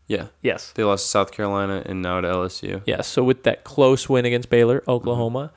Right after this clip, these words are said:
Speaker 2: uh, the committee met. Obviously, it's usually every Tuesday it, because <laughs> the games end on Saturday and everybody's ready to know. So the committee meets, I believe, on Sunday.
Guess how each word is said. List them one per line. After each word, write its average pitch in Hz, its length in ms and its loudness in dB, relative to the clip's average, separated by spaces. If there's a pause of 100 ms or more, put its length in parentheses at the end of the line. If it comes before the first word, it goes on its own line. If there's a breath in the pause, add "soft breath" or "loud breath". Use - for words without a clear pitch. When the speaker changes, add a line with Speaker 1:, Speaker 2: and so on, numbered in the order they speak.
(260 soft breath)
Speaker 2:
uh, 113 200 0
the 120 180 -4
committee 117 520 -2 (260)
met. 120 300 -4
Obviously, 117 280 -2
it's 117 100 -8
usually 120 240 2
every 113 140 0
Tuesday 127 480 0 (300)
it, 117 260 -4
because 120 320 0 (520 loud breath)
<laughs> - 640 -6
the 135 80 -2
games 117 280 4
end 117 140 6
on 113 140 2
Saturday 120 360 6
and 117 100 4
everybody's 143 300 8
ready 143 180 8
to 156 100 4
know. 160 220 8
So 131 120 2
the 120 100 2
committee 120 260 0
meets, 117 180 -2
I 117 40 2
believe, 113 220 0
on 123 100 -12
Sunday. 117 420 0